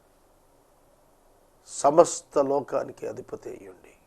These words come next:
పరలోకంలో సింహాసనం మీద కూర్చుండేవాడయుండి, సింహాసనం విడిచి రిక్తునిగా చేసుకొని వచ్చాడు.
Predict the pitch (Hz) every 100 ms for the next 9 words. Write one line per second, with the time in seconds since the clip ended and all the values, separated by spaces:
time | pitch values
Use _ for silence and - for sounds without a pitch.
0 | _ _ _ _ _ _ _ _ _ _
1 | _ _ - 123 147 190 208 185 170 160
2 | - - 117 135 165 - 147 131 113 -
3 | - 110 - 113 110 - 110 104 104 104
4 | 101 - _ _ _ _ _ _ _ _
5 | _ - - 123 120 143 147 147 135 120
6 | 107 - - _ - _ _ _ _ _
7 | _ _ _ - 120 120 - 180 175 160
8 | - 120 - - 107 110 - - - -